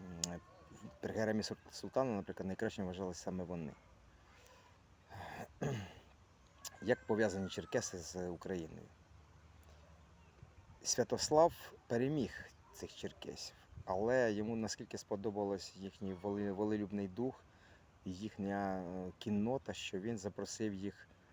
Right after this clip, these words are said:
на службу до себе. Вони ніку-, вони дуже волелюбні, надзвичайно волелюбні. І, е, але служить вони, служити вони служать як, е, побратими.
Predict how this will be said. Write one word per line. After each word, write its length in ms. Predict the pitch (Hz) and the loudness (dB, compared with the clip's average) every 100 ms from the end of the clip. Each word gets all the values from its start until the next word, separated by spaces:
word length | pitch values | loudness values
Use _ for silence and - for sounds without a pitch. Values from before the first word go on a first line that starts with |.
| - - | -20 -12
на 100 | - | -6
службу 340 | 92 117 90 98 | -4 -4 -2 -2
до 140 | 92 | 0
себе. 420 | 95 92 87 101 117 - - - - - - | -2 2 2 0 -4 -8 -20 -20 -20 -20 -10
Вони 280 | 95 110 110 | 0 4 6
ніку-, 400 | 107 120 - - 101 | 6 4 2 -4 -2
вони 220 | 104 127 | 2 2
дуже 220 | 113 110 | 4 4
волелюбні, 600 | 113 107 107 95 85 82 | 4 4 4 2 -2 -4
надзвичайно 640 | 90 101 95 95 - 90 90 | -4 -4 -4 -6 -2 -2 -2
волелюбні. 580 | 92 101 131 151 117 90 - - - - - - - - | -2 0 -2 -2 -2 -2 -8 -20 -20 -18 -18 -20 -14 -4
І, 260 | - 110 | 4 6
е, 460 | 104 104 101 98 104 | 6 4 2 2 4
але 200 | 117 120 | 6 6
служить 460 | - 104 123 226 - | 8 6 6 6 4
вони, 380 | 160 165 135 120 | 0 2 0 2
служити 460 | 131 117 190 180 | 4 6 6 6
вони 200 | 123 135 | 6 6
служать 400 | - 123 95 87 | 4 2 2 0
як, 260 | 95 120 120 - - | 4 4 4 0 0
е, 320 | 104 101 98 - | 4 6 6 4
побратими. 640 | 107 113 107 104 90 80 | 4 4 2 2 2 0